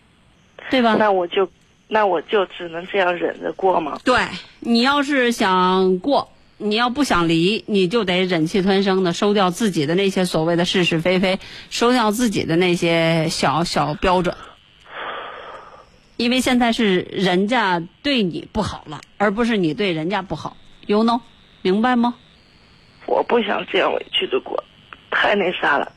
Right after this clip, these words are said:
Speaker 2: 而且我觉得这样对孩子也不好。每次都是我说咱不要当着孩子面儿吵，我说哪怕孩子走了，咱哪怕动刀子嘛，爱怎么吵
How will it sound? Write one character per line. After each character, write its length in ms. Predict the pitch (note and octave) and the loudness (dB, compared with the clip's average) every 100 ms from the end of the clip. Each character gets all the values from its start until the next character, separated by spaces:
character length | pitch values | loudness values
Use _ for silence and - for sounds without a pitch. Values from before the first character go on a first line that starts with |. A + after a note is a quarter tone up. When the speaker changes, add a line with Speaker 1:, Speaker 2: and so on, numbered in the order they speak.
| _ | _
Speaker 2:
而 120 | - | -2
且 140 | A3 A#3+ | 0 2
我 100 | F#3 | 0
觉 180 | - G3+ | 0 0
得 100 | A#3 | 0
这 160 | A3+ B3 | 0 -2
样 140 | G#3+ | 0
对 160 | A3+ G#3 | -2 -2
孩 240 | F#3 F#3 | 0 -2
子 100 | A#3 | 0
也 120 | G#3+ | 0
不 160 | - F2+ | 0 -4
好。 280 | - - - - - - - _ _ _ - _ _ - | -4 -6 -8 -20 -20 -20 -20 _ _ _ -20 _ _ -2
每 220 | F#3+ G3 | -2 -2
次 240 | - C#4 | -2 0
都 160 | B3+ B3 | 2 0
是 100 | A#3 - - - | -2 -8 -10 -2
我 160 | F#3 F3+ | 0 2
说 180 | A3 G#3+ | 0 0
咱 260 | F3 G3 | -2 -2
不 180 | - F#3+ | -4 0
要 160 | G3 F#3+ | 0 0
当 240 | F3+ G3 | -2 -2
着 80 | F#3 | -2
孩 260 | - C#3+ | -2 0
子 80 | E3 | 0
面 200 | F#3+ F#3+ | 0 0
儿 100 | D3 | 0
吵， 240 | - - - - - - | -2 -4 -6 -10 -6 -2
我 80 | |
说 80 | G#3 | 0
哪 120 | A3+ - | 0 -2
怕 120 | A3 | -4
孩 260 | - G3+ | 0 0
子 60 | A3 | 0
走 160 | - - | -2 0
了， 220 | D3+ - - | -2 -2 -2
咱 160 | G#3 | 0
哪 100 | A3+ | 0
怕 160 | G#3 G#3+ | 0 -2
动 200 | A3+ G#3+ | -4 -4
刀 240 | G#3 A3 A#3 | 0 0 2
子 140 | F3 | -2
嘛， 160 | A#2+ - - _ - _ - | -4 -12 -20 _ -20 _ -2
爱 180 | A#3 A#3 | -2 -2
怎 120 | - | -6
么 80 | G#2+ | -14
吵 240 | - - | -8 -8